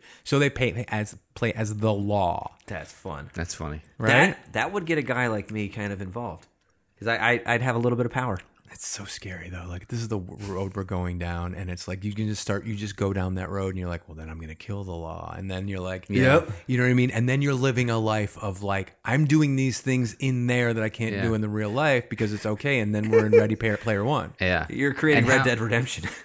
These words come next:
Speaker 3: And how, and how, like, how much power could you give the cops? You know what I mean? Like, are they,
Speaker 1: Right.
Speaker 3: like, godlike?
Speaker 2: Oh,
Speaker 3: Are they,
Speaker 2: yeah.
Speaker 3: you know,
Speaker 1: Or
Speaker 3: like
Speaker 1: do you want them just to be normal players in the game?
Speaker 3: Yeah.
Speaker 1: Right? Because
Speaker 3: 'Cause
Speaker 1: you,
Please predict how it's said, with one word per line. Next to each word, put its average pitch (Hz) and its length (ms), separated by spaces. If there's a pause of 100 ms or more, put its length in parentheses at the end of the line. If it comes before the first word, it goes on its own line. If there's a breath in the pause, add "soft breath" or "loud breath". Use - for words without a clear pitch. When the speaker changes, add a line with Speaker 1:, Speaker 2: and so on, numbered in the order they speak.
(140)
Speaker 3:
And 110 140
how, 120 380
and 104 180
how, 110 360
like, 92 260
how 113 80
much 104 220
power 87 360
could - 220
you 85 80
give 82 320
the 85 100
cops? 80 420
You 92 60
know 87 80
what 85 60
I 80 40
mean? 85 180
Like, 82 120
are 85 80
they, 117 60
Speaker 1:
Right. 165 180
Speaker 3:
like, 87 180
godlike? 87 720
Speaker 2:
Oh, 87 40
Speaker 3:
Are 85 80
they, 85 340 (140)
Speaker 2:
yeah. 90 40
Speaker 3:
you 101 80
know, 87 240
Speaker 1:
Or 135 160
Speaker 3:
like 85 80
Speaker 1:
do 123 80
you 135 120
want 117 200
them 117 160
just 113 220
to 110 80
be 117 80
normal 117 500
players 123 560
in 117 140
the 113 60
game? 151 340
Speaker 3:
Yeah. 87 400 (120)
Speaker 1:
Right? 123 380
Because 123 280
Speaker 3:
'Cause 120 40
Speaker 1:
you, 170 160